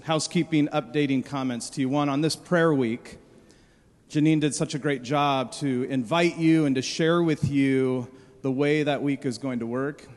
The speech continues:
Um, I want you to hear from my heart that don't just come because your church is telling you to come. Come because we really do sense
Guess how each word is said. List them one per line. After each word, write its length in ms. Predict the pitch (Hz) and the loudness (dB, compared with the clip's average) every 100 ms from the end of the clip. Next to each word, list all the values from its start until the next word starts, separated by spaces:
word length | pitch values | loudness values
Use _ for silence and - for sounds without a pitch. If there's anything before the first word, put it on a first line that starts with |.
| 131 | -16
Um, 320 | 131 123 113 110 - - - | -10 -8 -8 -10 -20 -20 -8
I 100 | 131 | -2
want 180 | 156 151 | 0 0
you 80 | 143 | 0
to 60 | |
hear 160 | 139 147 | 0 -2
from 340 | - 143 120 123 | -2 -4 -4 -6
my 200 | 127 131 | -6 -6
heart 460 | 117 131 139 185 - - - _ _ _ _ _ _ _ | -6 -6 -6 -8 -12 -20 -20 _ _ _ _ _ _ _
that 380 | 143 131 - - - - 127 | 0 0 -6 -20 -20 -20 -2
don't 240 | 156 170 | 0 0
just 400 | 156 180 - - | 0 -2 -2 -8
come 680 | - 165 160 165 165 - - - | -6 -2 0 0 -2 -6 -12 -6
because 340 | 147 160 131 | -4 -2 -2
your 80 | 143 | -6
church 460 | - 156 139 - - - - - | -4 -6 -6 -10 -14 -20 -20 -14
is 80 | 139 | -14
telling 280 | - 156 156 | -4 -2 0
you 120 | 139 | 0
to 40 | |
come. 460 | 123 - 147 160 180 - _ _ _ _ _ _ _ _ _ | -2 -4 -4 -4 -8 -12 _ _ _ _ _ _ _ _ _
Come 220 | 170 175 | -2 0
because 500 | 165 - 165 120 - - - _ | 0 -2 -4 -4 -10 -18 -20 _
we 200 | 147 165 | -2 0
really 260 | 165 175 156 | 2 2 0
do 240 | 117 151 | 2 0
sense 880 | 143 - 139 147 - - - - - | 0 -2 -4 -4 -4 -4 -4 -6 -12